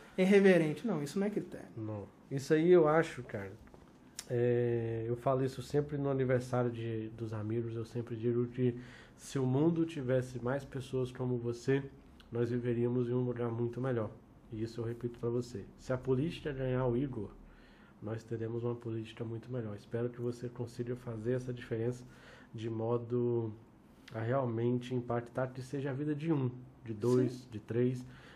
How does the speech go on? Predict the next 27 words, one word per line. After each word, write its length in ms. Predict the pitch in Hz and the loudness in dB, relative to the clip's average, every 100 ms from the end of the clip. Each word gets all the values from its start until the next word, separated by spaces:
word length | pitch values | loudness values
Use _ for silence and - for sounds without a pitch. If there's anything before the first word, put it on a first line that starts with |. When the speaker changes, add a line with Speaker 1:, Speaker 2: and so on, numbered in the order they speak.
| - | -6
Speaker 2:
mas 140 | 127 | -4
você 100 | 120 | -4
consiga, 720 | 143 147 131 - 160 151 127 117 - - - - | -2 -2 -2 0 0 4 2 0 -12 -20 -20 -6
é, 580 | 123 123 123 120 117 117 | 0 4 4 2 0 0
deixar 340 | 123 135 139 156 | 0 0 0 -2
o 60 | |
seu 180 | 151 156 | 0 -4
legado 400 | 143 131 135 131 | -4 0 -2 -2
pros 160 | 127 - | -8 -4
seus 260 | 127 120 | -2 -2
filhos, 260 | - 139 127 | -4 -4 -4
como 200 | 131 127 | -2 0
você 240 | 123 123 | 0 -2
falou 260 | 123 123 120 | -4 -2 -2
no 80 | 117 | -2
início. 460 | 113 110 127 127 190 | 0 2 2 0 2
Speaker 1:
É 40 | |
o 40 | 190 | 2
objetivo 560 | 185 196 190 - 202 | 4 4 4 2 -2
principal. 580 | 196 247 247 - - 135 131 - | 0 0 0 -2 -6 -8 -8 -8
Speaker 2:
De 220 | 120 131 | 0 2
não 180 | 139 135 | 2 0
ter 160 | 135 147 | 2 0
um 40 | |
problema 600 | 143 135 120 131 139 131 | 2 0 2 2 2 0
de, 680 | 120 120 120 117 113 110 110 120 120 - - - - - - - - | 0 0 2 0 -2 -4 -6 -8 -14 -20 -20 -20 -20 -20 -20 -20 -20
poxa, 280 | - 123 - | -8 -8 -6